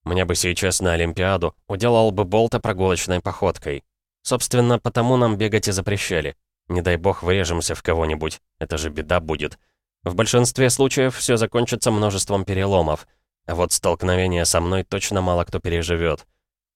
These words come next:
Прыгать мне тоже запретили, хотя таким образом я добрался бы намного быстрее.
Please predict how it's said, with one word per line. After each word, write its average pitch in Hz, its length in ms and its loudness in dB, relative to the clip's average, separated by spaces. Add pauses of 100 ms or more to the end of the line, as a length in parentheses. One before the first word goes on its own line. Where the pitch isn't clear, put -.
(160)
Прыгать 143 360 2
мне 127 240 4
тоже 123 300 0
запретили, 113 600 -2 (280)
хотя 90 280 -2
таким 90 280 0
образом 90 420 2
я 82 180 0
добрался 82 440 0
бы 82 100 -2
намного 82 340 0
быстрее. 80 540 -2